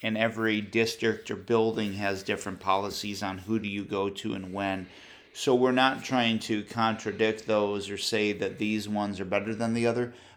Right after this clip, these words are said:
but in the situation, giving you some things to do or keep in mind,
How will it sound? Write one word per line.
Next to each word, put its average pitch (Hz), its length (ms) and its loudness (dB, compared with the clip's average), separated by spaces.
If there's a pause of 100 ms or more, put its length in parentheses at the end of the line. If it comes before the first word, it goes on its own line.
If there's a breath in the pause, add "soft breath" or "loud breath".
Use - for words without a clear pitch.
but 127 240 2
in 135 220 2
the 131 80 4
situation, 110 1040 0
giving 101 340 -2
you 101 200 -4
some 92 500 -2 (500)
things 110 520 0
to 117 120 0
do 113 320 2
or 101 120 0
keep 113 340 -4
in 95 180 -4
mind, 92 640 2